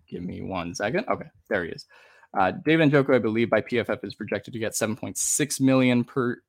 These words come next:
uh, year, or sorry, not P F F, Spot Track. Uh, he's projected to get about that much. So that kind of makes it an interesting, sorry, six point seven million. Uh, you have some of these tight ends that are,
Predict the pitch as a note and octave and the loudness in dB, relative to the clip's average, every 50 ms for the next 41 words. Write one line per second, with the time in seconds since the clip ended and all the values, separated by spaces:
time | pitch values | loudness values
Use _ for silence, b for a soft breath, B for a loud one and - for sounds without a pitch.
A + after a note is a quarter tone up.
0 | _ - A#2 A#2 A2+ A2 A#2 A#2+ A#2 A#2 - - A2+ G2+ - A#2 G2 F2+ F#2+ G2 | _ -6 -4 -4 -4 -6 -6 -4 -4 -4 -4 -6 -6 -2 0 0 0 2 0 -2
1 | - - G2+ F2 - F2+ E2 - _ _ _ _ - - - D#3 D#3+ F3+ F3 - | -2 -2 -2 0 0 -2 -4 -4 _ _ _ _ -10 0 4 6 6 6 6 2
2 | - F#2 E2 F#2 - _ _ _ b b b b b b b b b b b - | -2 -2 -2 -4 -6 _ _ _ b b b b b b b b b b b -4
3 | G2 F#2+ F#2+ F#2+ G#2 A#2 - - G2+ A#2 A2+ A2 - A2 G2+ G2 A2+ G#2+ - - | -2 0 0 0 -2 -6 -8 -4 0 2 2 2 0 -2 -2 0 0 0 -2 -4
4 | G2+ - - G#2+ G#2 G#2+ - A2+ G#2 G#2+ G2+ - - G#2 G2+ G2 F#2+ - - - | -6 0 4 4 4 4 2 0 0 0 0 0 0 0 0 0 -2 -2 -6 -12
5 | - - - - - - - G2+ F#2+ F#2+ F#2 - - - - A#2+ A#2 A#2 - - | -14 -14 -10 -8 -4 0 2 2 2 2 0 -2 -4 0 2 4 4 2 2 -2
6 | D3 A2+ A2 G#2+ G2 G#2 G#2+ G#2+ G#2+ F#2+ - - G#2 E2+ G2 F#2+ - - - B2 | -2 0 0 -2 -2 -2 0 0 0 -2 -4 -6 -6 -4 -6 -6 -6 -2 0 0
7 | A#2 - - B2+ A#2 - - - A2+ A2 G#2 G2+ C3 - - - G2 E2 D#2 - | 0 0 -2 -4 -4 -4 -4 -4 -4 -4 -4 -6 -8 -8 -4 -4 -2 -2 -2 -4
8 | - - - - G3 - - - D#3+ C#3+ B2 - - C3 A#2 F#2 E2+ C2+ - _ | -6 -4 -2 -2 -2 -2 -2 0 0 0 2 2 4 4 4 4 2 -6 -10 _
9 | _ _ _ _ _ _ - F#2 F2+ F2 F#2+ B2 E3 - _ b b b b b | _ _ _ _ _ _ -8 -4 -4 -2 -2 -2 -2 -4 _ b b b b b
10 | b b b b _ - G#2 G2+ G2 - - A#2+ C3 C#3+ D3 C#3+ C#3+ - F#3+ G3 | b b b b _ 6 8 8 8 6 6 4 6 6 6 6 6 4 2 4
11 | F3 D3+ C#3+ C3 - - C3 B2 B2 A#2+ A#2+ A#2+ A2 - A#2+ A2 A2 G#2 - _ | 4 4 2 2 2 2 4 4 4 4 4 2 0 2 4 4 4 4 0 _
12 | _ _ _ - F#2+ G2 F#2 - | _ _ _ -2 0 0 0 0